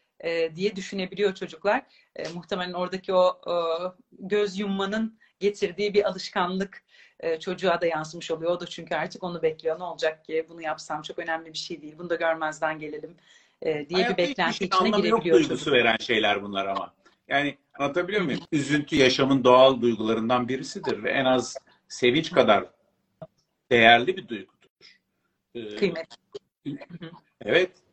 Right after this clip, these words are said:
Speaker 1: Evet,
Speaker 2: Değerli bir
Speaker 1: kesinlikle.
Speaker 2: duygudur. Üzülebilmek bir erdemdir. Düşünsenize. Kimler üzülmüyor?
Speaker 1: Utanmak da aynı şekilde değil mi hocam?
Speaker 2: Aynen öyle.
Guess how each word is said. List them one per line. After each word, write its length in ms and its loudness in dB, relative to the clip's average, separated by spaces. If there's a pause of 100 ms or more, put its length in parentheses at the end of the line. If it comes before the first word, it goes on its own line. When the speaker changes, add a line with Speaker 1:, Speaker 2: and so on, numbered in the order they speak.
(340)
Speaker 1:
Evet, 120 6
Speaker 2:
Değerli 200 6
bir 60 0
Speaker 1:
kesinlikle. 440 -6
Speaker 2:
duygudur. 220 -2
Üzülebilmek 720 6
bir 80 8
erdemdir. 600 2 (1120)
Düşünsenize. 680 -4 (440)
Kimler 340 4
üzülmüyor? 640 0 (100)
Speaker 1:
Utanmak 600 4
da 80 6
aynı 220 -2
şekilde 420 -10
değil 160 -14
mi 80 -8
hocam? 300 -10 (380)
Speaker 2:
Aynen 400 -12 (680)
öyle. 260 -10